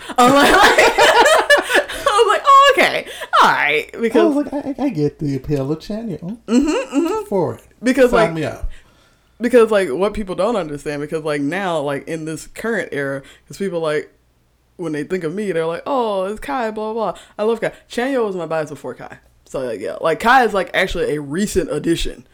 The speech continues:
Speaker 1: So, like, like, literally, <laughs> like, for me, it was, like, Chanyeol and Zoomin. Like, th-, those were my babies. And so, like, yeah, so, yeah,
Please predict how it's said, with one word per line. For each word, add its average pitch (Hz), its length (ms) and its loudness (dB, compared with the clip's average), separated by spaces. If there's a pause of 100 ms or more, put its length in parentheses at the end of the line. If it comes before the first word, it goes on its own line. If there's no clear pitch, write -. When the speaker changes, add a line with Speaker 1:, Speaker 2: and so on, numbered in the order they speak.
(200)
Speaker 1:
So, 190 360 4
like, 226 220 6
like, 247 220 8
literally, 247 520 8
<laughs> - 20 -4
like, - 880 2
for - 400 0
me, 254 240 0
it 254 40 2
was, 240 140 0
like, 226 200 2
Chanyeol 226 600 0
and 226 100 2
Zoomin. 226 400 0
Like, 190 260 -4
th-, 214 220 -4
those 220 180 -2
were 220 100 -6
my 202 160 -6
babies. 196 540 -2 (400)
And 220 220 0
so, 202 300 2
like, 185 340 -2
yeah, 180 400 0
so, 175 420 -6 (520)
yeah, 214 240 -6